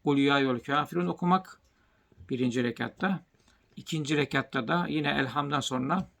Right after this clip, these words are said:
Kul huvallahu ahad okumak sünnet olan. Fakat İmam Gazali Hazretleri ve büyükler diyorlar ki işte,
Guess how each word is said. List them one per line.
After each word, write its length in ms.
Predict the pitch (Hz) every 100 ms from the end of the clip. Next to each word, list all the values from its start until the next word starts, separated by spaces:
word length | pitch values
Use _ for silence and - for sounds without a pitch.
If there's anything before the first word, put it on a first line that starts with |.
| - _
Kul 100 | 147
huvallahu 440 | 135 135 131 131
ahad 300 | 127 - - - - _
okumak 480 | - - 131 120 -
sünnet 420 | - 139 135 131
olan. 220 | 131 123 117 _ _ _ _
Fakat 380 | 165 - 160 - -
İmam 360 | 151 156 147
Gazali 400 | 147 143 147 139
Hazretleri 480 | 135 127 123 - 135
ve 200 | 135 127
büyükler 500 | 131 123 151 175 127
diyorlar 380 | 139 123 - -
ki 200 | 190 - _ - -
işte, 340 | - 131 107